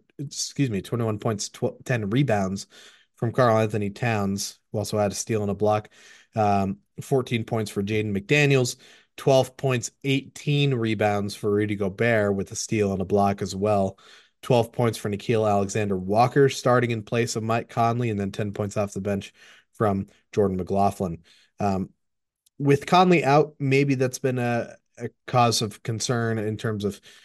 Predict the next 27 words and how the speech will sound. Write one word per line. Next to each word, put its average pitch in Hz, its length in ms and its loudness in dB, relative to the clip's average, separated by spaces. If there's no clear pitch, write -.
you 135 80 -4
know, 113 100 0
why 110 260 4
the 107 80 2
Timberwolves 107 480 0
have, 104 320 -4
have 104 160 -8
dropped 107 300 0
some 107 160 -8
games 104 340 -2
lately 135 500 4
or 107 100 2
why 110 280 0
that 107 240 -4
gap 107 300 -4
closed 135 480 4
between 117 320 -2
the 104 60 -2
Thunder 110 320 -2
and 101 100 0
the 98 40 -4
Timberwolves. 101 520 -2
Um, 107 340 0
and 143 200 4
it, 131 200 2
you 170 140 0
know, 98 240 -2